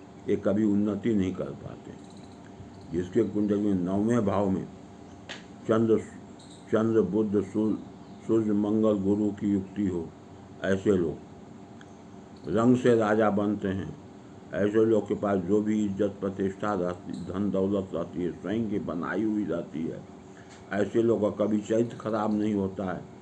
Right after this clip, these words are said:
ऐसे लोग कभी कर्जदार नहीं होते हैं, कभी मुसीबत में नहीं जाते हैं।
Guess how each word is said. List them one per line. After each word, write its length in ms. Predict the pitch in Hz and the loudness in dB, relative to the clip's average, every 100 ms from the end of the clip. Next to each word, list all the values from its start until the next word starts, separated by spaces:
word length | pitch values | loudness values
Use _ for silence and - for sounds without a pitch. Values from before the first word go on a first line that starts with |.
| - - - - | -20 -18 -12 -2
ऐसे 280 | 104 104 117 | 0 2 4
लोग 240 | 113 101 | 4 2
कभी 240 | 107 104 104 | 0 0 0
कर्जदार 640 | 98 101 95 95 95 123 | 0 0 0 -2 0 2
नहीं 180 | 120 110 | 2 2
होते 320 | 101 98 95 | 0 -2 -2
हैं, 180 | 98 95 | -2 0
कभी 200 | 92 98 | 0 0
मुसीबत 640 | 95 90 101 104 110 101 | 0 -2 -2 0 0 0
में 240 | 82 76 - | -4 -6 -8
नहीं 240 | 80 92 | -6 -4
जाते 320 | 76 71 73 | -6 -8 -12
हैं। 100 | 52 | -14